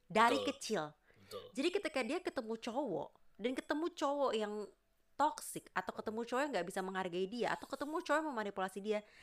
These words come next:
Speaker 1: dia tahu, "This is now how I'm, this is not, not how my dad treats me.
Speaker 2: Yes.
Speaker 1: So you're not treating me right."
Speaker 2: Betul, betul,
Speaker 1: Jadi
Speaker 2: betul.
Speaker 1: lo nggak nge-treat gue bener gitu.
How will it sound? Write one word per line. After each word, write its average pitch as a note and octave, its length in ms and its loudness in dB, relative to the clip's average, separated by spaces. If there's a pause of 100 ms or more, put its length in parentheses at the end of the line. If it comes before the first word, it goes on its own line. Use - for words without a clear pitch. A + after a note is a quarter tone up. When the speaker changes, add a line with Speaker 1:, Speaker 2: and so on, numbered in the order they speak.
(160)
Speaker 1:
dia B3+ 200 0
tahu, G#3 460 0
"This G3 180 -6
is F4 140 -4
now A#3 220 0
how A3+ 120 0
I'm, G3 120 0 (300)
this A3+ 220 -2
is F4 160 -2
not, G#3+ 300 4 (100)
not G#3 300 2 (440)
how G3 340 6
my G#3 180 2
dad G3+ 280 2
treats - 340 -10
me. D3+ 160 -12 (100)
Speaker 2:
Yes. G2+ 240 -12 (480)
Speaker 1:
So - 100 0
you're D4 160 6
not F4+ 160 6
treating G#3 280 2
me F3+ 120 -4
right." D#3 220 -6 (560)
Speaker 2:
Betul, G2+ 220 -4
betul, - 160 -14
Speaker 1:
Jadi G#3+ 140 -2
Speaker 2:
betul. C4 120 2
Speaker 1:
lo F4+ 100 2
nggak C#4+ 220 0
nge-treat F3+ 320 -6
gue D#3+ 200 -6
bener E3+ 300 -8
gitu. D3+ 260 -16